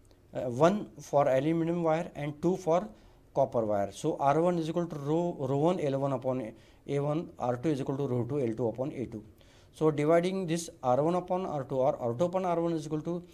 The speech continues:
rho two upon R one into I, I two upon R one into A one upon A two. Remember, uh, ratio of R one and R two is not given, but it is given in terms of the currents.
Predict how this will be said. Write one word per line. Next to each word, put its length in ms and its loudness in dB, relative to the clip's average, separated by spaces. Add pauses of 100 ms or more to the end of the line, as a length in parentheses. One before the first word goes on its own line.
(280)
rho 220 2
two 180 2
upon 240 2
R 280 2
one 300 2
into 320 -2
I, 240 2 (340)
I 160 -2
two 120 -2
upon 180 0
R 100 0
one 140 0
into 260 -2
A 140 -2
one 140 -2
upon 320 -6
A 120 -10
two. 140 -14 (480)
Remember, 540 0 (260)
uh, 400 4
ratio 280 0
of 100 -2
R 180 2
one 160 2
and 140 -4
R 160 -2
two 140 -2
is 220 -2
not 260 -4
given, 360 -2
but 160 -6 (320)
it 100 -6
is 140 -4
given 200 -2
in 180 -2
terms 260 -4
of 120 -4
the 120 -2
currents. 420 -4